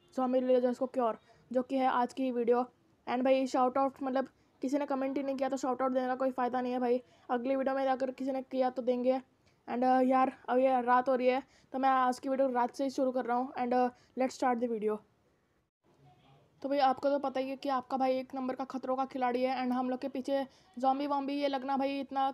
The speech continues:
कोई बड़ी बात नहीं है। हम लोग ने भाई क्रीपर के इतने बड़े बड़े झटके भी खा लिए हैं। And मतलब जो बोलो वही क-, वही कम है भाई हमारे सामने। And ये भाई एक और क्रीपर आ गया है। And मेरे को बस बहुत ज़्यादा डर लग रहा है यहाँ पे। थोड़ा बहुत विलेज के अंदर साइड में जाके हम लोग यहाँ पे ऊपर तक बिल्ड कर लेते हैं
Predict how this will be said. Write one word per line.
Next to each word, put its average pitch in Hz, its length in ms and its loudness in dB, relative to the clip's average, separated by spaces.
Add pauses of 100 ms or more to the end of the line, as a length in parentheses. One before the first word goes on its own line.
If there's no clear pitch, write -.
कोई 277 140 0
बड़ी 254 220 -2
बात 262 240 -2
नहीं 262 120 -4
है। 254 140 -2 (280)
हम 269 140 -2
लोग 285 120 -2
ने 302 80 -2
भाई 285 180 2
क्रीपर 277 380 -4
के 302 120 -4
इतने 285 220 -8
बड़े 262 180 -2
बड़े 262 200 0
झटके 254 320 -4
भी 269 100 -2
खा 262 140 -2
लिए 247 180 0
हैं। 254 140 -2 (380)
And 262 220 -2
मतलब 269 220 -2
जो 277 200 4
बोलो 285 260 2
वही 285 160 0
क-, 269 200 -4
वही 269 220 0
कम 269 220 -4
है 254 60 -2
भाई 254 240 -2 (480)
हमारे 247 220 0
सामने। 262 380 -2 (500)
And 269 180 -2
ये 330 400 6
भाई 359 300 6
एक 349 120 0
और 349 120 4
क्रीपर 330 340 0
आ 302 100 0
गया 294 180 -2
है। 294 140 -2
And 285 80 -6
मेरे 277 120 -4
को 277 100 -4
बस 269 160 -2
बहुत 240 260 -4
ज़्यादा 262 220 0
डर 269 120 -4
लग 254 160 -6
रहा 254 80 -4
है 269 60 -4
यहाँ 247 180 -6
पे। 269 120 -2 (460)
थोड़ा 269 160 2
बहुत 269 180 0
विलेज 269 260 0
के 302 100 -8
अंदर 254 280 -4
साइड 269 220 -4
में 262 100 -6
जाके 254 300 -4 (440)
हम 254 100 -6
लोग 269 160 -4
यहाँ 254 140 -2
पे 285 120 -2
ऊपर 269 300 -6
तक 262 160 -10
बिल्ड 254 280 0
कर 254 140 -6
लेते 247 240 -6
हैं 254 120 -6